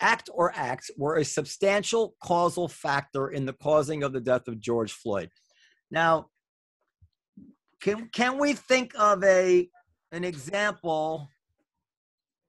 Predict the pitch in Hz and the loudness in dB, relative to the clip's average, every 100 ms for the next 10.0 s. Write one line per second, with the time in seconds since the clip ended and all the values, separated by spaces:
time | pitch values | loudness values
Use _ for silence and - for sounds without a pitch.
0 | _ - 165 165 - 202 196 202 196 196 | _ -4 -4 -2 0 -2 0 -6 -6 -4
1 | 185 185 156 180 170 165 170 _ - - | 0 0 2 0 0 -2 -6 _ -20 -12
2 | 160 - _ _ _ _ _ _ _ _ | -12 -12 _ _ _ _ _ _ _ _
3 | _ _ _ 175 - 202 202 - 190 143 | _ _ _ -10 -6 -2 -2 -2 -8 -10
4 | _ _ _ _ _ _ _ _ _ _ | _ _ _ _ _ _ _ _ _ _
5 | 185 240 240 240 247 240 226 208 202 180 | 0 2 0 -2 -4 -2 -2 0 -2 -6
6 | - _ 202 220 240 226 240 294 254 240 | -14 _ -12 -4 0 0 2 2 2 -2
7 | 208 277 - 262 233 226 214 214 170 - | -2 -4 -2 -2 -2 -2 -2 -2 -4 -6
8 | _ _ _ _ _ - 208 214 226 247 | _ _ _ _ _ -8 -8 -4 -4 -2
9 | 247 170 - - 202 - - _ 196 | -2 -4 -8 -4 -4 -4 -18 _ 0